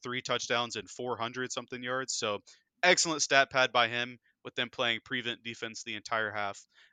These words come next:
But, uh, the, yeah, the offense, uh, w-, it was just stagnant the entire game, especially early on. We have Dak, uh, playing scared, as you put it in, uh, one of the group chats, multiple turnovers. Uh, one of 'em was pick sixed.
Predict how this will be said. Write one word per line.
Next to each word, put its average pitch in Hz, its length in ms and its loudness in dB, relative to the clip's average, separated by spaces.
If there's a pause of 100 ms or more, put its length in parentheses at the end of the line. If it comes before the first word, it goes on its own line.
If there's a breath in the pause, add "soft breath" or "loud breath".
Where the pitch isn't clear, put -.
But, 123 180 2
uh, 120 200 6
the, 139 120 -4
yeah, 185 160 6
the 127 180 2
offense, 151 540 4
uh, 120 260 4 (140)
w-, 135 240 -6
it 185 60 -6
was 180 100 -4
just 180 180 4
stagnant 151 360 0
the 120 100 -8
entire 110 300 -4
game, 98 160 -6 (240 loud breath)
especially 151 720 2 (400)
early 143 380 0
on. 101 240 -4 (300 soft breath)
We 139 80 0
have 147 160 0
Dak, 139 360 4
uh, 113 440 2
playing 143 260 -2
scared, 127 420 2
as 113 140 -6
you 110 80 -8
put 120 220 -8
it 120 140 -6
in, 104 220 -10
uh, 101 160 -6
one 110 140 -6
of 101 60 -10
the 110 80 -8
group 117 220 -10
chats, 107 440 -4 (260 soft breath)
multiple 131 380 -4
turnovers. 113 800 -4
Uh, 104 220 0
one 143 160 -2
of 143 40 -4
'em 131 140 -4
was 117 160 -6
pick - 240 -6
sixed. - 500 -6